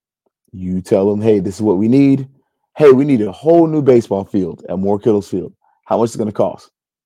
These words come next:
Okay. Set,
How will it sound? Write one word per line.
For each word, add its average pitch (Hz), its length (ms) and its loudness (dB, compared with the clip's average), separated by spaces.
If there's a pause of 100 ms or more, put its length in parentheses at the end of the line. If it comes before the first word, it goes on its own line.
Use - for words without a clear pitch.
(320)
Okay. 101 380 -8 (1400)
Set, 101 320 -6